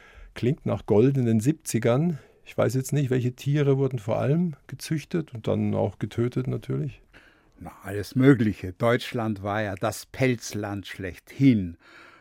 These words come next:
Speaker 2: bis man dann von einem Extrem ins andere verfiel und Leute, die einen Pelz getragen haben, ansprühte. Das war so, äh, Ende der achtziger Jahre vor allen Dingen.
Speaker 1: Welche Tiere mussten dran glauben?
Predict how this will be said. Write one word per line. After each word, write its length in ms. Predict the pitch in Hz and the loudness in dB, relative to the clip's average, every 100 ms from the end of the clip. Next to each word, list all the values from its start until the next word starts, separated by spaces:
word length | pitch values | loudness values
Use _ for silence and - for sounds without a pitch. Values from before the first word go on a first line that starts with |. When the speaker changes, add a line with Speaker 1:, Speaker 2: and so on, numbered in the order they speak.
| _ - | _ -2
Speaker 2:
bis 320 | 123 - - | -2 -2 -2
man 300 | 110 104 107 | 0 0 -2
dann 240 | 107 107 | -4 -6
von 240 | - 104 104 - | -4 -8 -8 -2
einem 360 | 110 139 143 | 2 4 4
Extrem 840 | 135 127 - - - 117 117 117 120 | 2 -6 -8 -12 -6 -2 -2 -2 -4
ins 280 | - 104 - | -8 -10 -8
andere 500 | - 135 131 127 120 | 0 4 4 4 2
verfiel 800 | - 117 - 131 139 139 151 139 - - - _ - | 0 -4 0 4 8 10 8 4 -4 -20 -20 _ -10
und 280 | 107 107 104 | -2 0 4
Leute, 360 | 107 117 120 | 4 4 2
die 160 | 110 110 | -2 -2
einen 160 | 98 | -2
Pelz 320 | 98 117 120 - | -2 -2 -4 -6
getragen 480 | 117 113 107 104 | -4 0 0 0
haben, 160 | 101 95 | -4 -4
ansprühte. 840 | 95 113 117 - - 117 113 110 | -4 -2 -2 -6 -4 0 0 -2
Das 280 | 98 101 - | -4 -4 -2
war 180 | 107 107 | -2 -2
so, 800 | - 104 104 104 101 101 98 95 | -4 -4 -4 -4 -6 -6 -8 -10
äh, 300 | 98 98 95 - _ _ _ - | -12 -12 -14 -18 _ _ _ -14
Ende 260 | - 113 117 | -2 0 0
der 180 | 113 101 | 0 -2
achtziger 400 | 110 - 101 104 | -6 -8 -4 -2
Jahre 400 | 104 95 117 117 | -2 0 0 -2
vor 160 | 110 | -2
allen 300 | 104 104 107 | -2 -2 -2
Dingen. 300 | 107 110 107 - - | 0 0 0 -4 -6
Speaker 1:
Welche 240 | 110 107 | -2 -2
Tiere 380 | - 127 127 127 | -4 0 2 2
mussten 300 | 120 120 - | 0 -2 -4
dran 200 | 110 101 | -2 -2
glauben? 460 | 107 101 139 147 | 0 0 0 -2